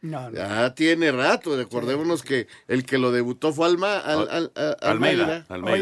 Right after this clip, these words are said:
Speaker 1: Oye, aquí se dan dos cosas que creo en particular con la Chofis, ¿no? El hecho de que, eh, Pachuca le haya dado la oportunidad, que tuvo el apoyo de, de servir una nueva oportunidad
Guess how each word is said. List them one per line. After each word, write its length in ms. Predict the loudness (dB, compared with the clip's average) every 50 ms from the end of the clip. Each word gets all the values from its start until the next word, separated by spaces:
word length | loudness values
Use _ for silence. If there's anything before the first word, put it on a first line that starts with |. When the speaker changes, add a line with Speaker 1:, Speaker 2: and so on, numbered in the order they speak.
| 2 0
Speaker 1:
Oye, 80 | 0 0
aquí 280 | -2 -4 -2 -2 -4 -4
se 120 | -2 0
dan 180 | 0 0 0 0
dos 160 | -2 -4 -2
cosas 280 | -2 -4 -4 -4 -6 -6
que 100 | -8 -6
creo 420 | -2 0 2 2 2 2 0 -2 -8
en 60 | -8
particular 500 | -10 -10 -8 -8 -6 -4 0 0 0 0
con 180 | -2 -6 -6
la 80 | -6 -6
Chofis, 300 | -4 -4 -4 -4 -4 -6
¿no? 220 | -4 -2 -4 -4 -2
El 160 | -4 -2 -2
hecho 240 | -2 -2 2 0 2
de 140 | 2 0 -2
que, 240 | -2 -4 -4 -4 -6 _ _ _ _ _ _ _ _ -8
eh, 340 | -4 -4 -4 -4 -6 -8 -10 -12 _ -2
Pachuca 380 | -2 0 0 -2 2 2 4
le 80 | 6 6
haya 120 | 6 6 6
dado 140 | 6 4
la 80 | 4 2
oportunidad, 540 | 0 -2 -8 -8 -6 -4 2 4 4 4 4
que 100 | 2 -8
tuvo 280 | -2 -2 -2 0 2 2
el 80 | 2
apoyo 480 | 0 -2 -2 2 4 4 4 4 0 -2
de, 300 | -2 -2 -2 -4 -6 -8
de 200 | -6 -4 -4 -4
servir 300 | -4 -4 -2 0 0 2
una 120 | 2 2
nueva 140 | 2 2 2 2
oportunidad 380 | 0 -4 -8 -4 -4 -4 -4